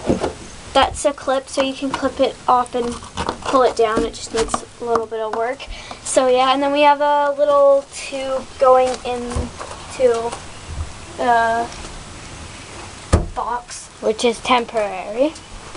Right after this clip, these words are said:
Speaker 1: Yeah. Um, and then there's Benji having a good time. And then this is his little gate thing. It's very squeaky. No, no, no. Careful.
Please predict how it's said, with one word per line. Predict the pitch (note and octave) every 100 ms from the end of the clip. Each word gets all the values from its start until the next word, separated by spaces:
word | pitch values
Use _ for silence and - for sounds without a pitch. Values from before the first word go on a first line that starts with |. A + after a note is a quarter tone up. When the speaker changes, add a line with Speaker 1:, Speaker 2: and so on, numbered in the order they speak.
| - - -
Speaker 1:
Yeah. | A#3+ - - - - - -
Um, | C#4 C#4 C#4 C#4 C#4+ - C#4
and | C#4 C#4+
then | C#4 C#4 C#4 - - - - - - -
there's | B3+
Benji | - B3 A3+ A#3+
having | A#3+ A#3+
a | A#3
good | A#3 A3+
time. | - - - B3+ C4 - - - - -
And | C#4+ C#4+
then | C#4 C#4 C#4 C4+ A#3
this | C#4+ D4
is | F4+ E4+ E4+
his | D4
little | C#4 C#4+ C#4+ B3
gate | - B3 A3+
thing. | - - A3+ A#3
It's | A#3 - -
very | C#4+ C#4 A#3+
squeaky. | - C#4 B3+ - A#3 D4+ - - - - - - - - C5 A#4+ G#4+ D4+ D4 - - - - - - - - - - - - - E4
No, | G4+ G#4
no, | G#4
no. | G4 F#4 F#4 - - - - - - - - - - C#4+ D#4 - -
Careful. | G4 G4 F4